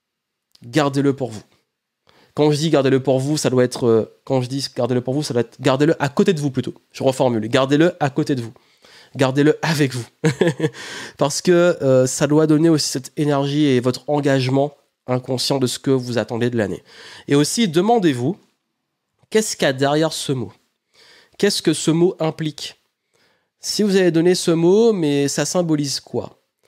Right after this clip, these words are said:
Ça symbolise quoi en termes d'attitude que vous allez avoir, en termes de décision, en termes de connexion à vos valeurs, en termes de... Euh, d'énergie, en termes de vibration, de vibe, en termes de, également, euh, aussi,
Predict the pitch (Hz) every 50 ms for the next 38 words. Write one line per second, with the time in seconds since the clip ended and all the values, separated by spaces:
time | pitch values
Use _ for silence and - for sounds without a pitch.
0 | _ _ _ _ - - 135 131 - 143 147 147 143 135 131 120 - - - -
1 | 160 165 175 190 180 - 135 123 120 117 - - 151 143 139 143 139 127 120 120
2 | 131 131 131 - - 147 - - - 165 147 139 131 - 143 127 127 127 127 131
3 | 127 131 147 143 127 113 101 95 - - _ _ _ _ _ _ _ _ - 113
4 | 110 - 139 123 131 127 120 113 113 127 131 - - - 156 147 127 117 101 98
5 | 92 95 - - 110 117 117 110 110 107 107 110 110 - 139 123 120 - - 143
6 | 131 127 120 127 127 123 139 131 120 104 95 92 87 - - - 95 101 - -
7 | 135 123 120 131 131 123 117 113 113 110 107 110 - - - - - - _ _
8 | - 101 101 101 101 98 95 92 92 87 76 - _ - 98 113 120 139 135 147
9 | 156 156 156 135 123 120 113 113 113 110 101 104 - - 120 113 110 110 104 104
10 | 104 120 120 131 135 143 - - 127 110 104 110 135 135 123 117 104 104 101 95
11 | 98 - - - - - - - - 120 123 - - 156 139 143 147 147 143 139
12 | 135 127 123 120 117 117 117 117 113 - - 120 123 120 127 120 123 123 127 135
13 | 135 135 135 127 113 107 107 104 - - 131 123 - - - 170 175 185 180